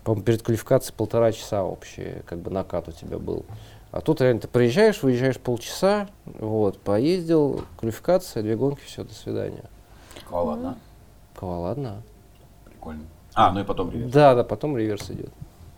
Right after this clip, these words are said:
Speaker 2: Ну, вообще, я считаю, честно, что в этом году W Series, э, будет одним из,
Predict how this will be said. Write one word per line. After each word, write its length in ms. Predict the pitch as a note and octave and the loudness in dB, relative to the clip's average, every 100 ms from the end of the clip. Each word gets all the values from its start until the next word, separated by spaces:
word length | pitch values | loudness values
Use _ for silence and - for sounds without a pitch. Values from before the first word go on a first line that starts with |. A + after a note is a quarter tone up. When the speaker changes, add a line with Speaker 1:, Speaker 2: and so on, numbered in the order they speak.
| - A2 - - - - - | -12 -12 -14 -20 -20 -18 -4
Speaker 2:
Ну, 80 | G#2 | 0
вообще, 360 | A2 - C#4 | 2 2 4
я 120 | D#3+ | 4
считаю, 340 | A2+ - E2 D2+ - - - | 2 0 -4 -6 -10 -20 -14
честно, 340 | - F#2 - - - | -8 -8 -8 -16 -18
что 1040 | - G2+ G2 F#2+ F#2+ F#2+ F#2 F2+ F2+ E2+ | -6 -2 0 0 0 0 0 -2 -2 -6
в 60 | F2+ | -2
этом 200 | A2+ G#2 | -2 0
году 220 | G2 G#2 G#3+ | -2 -2 2
W 300 | G#2+ F#2+ F#2 | 0 0 -8
Series, 380 | - E3+ A#2 - - | -4 -4 -4 -8 -16
э, 240 | F2 E2+ E2+ | -12 -10 -10
будет 300 | G2+ B2 - | -8 -8 -8
одним 300 | F2 A2+ | -6 -6
из, 60 | F2 | -6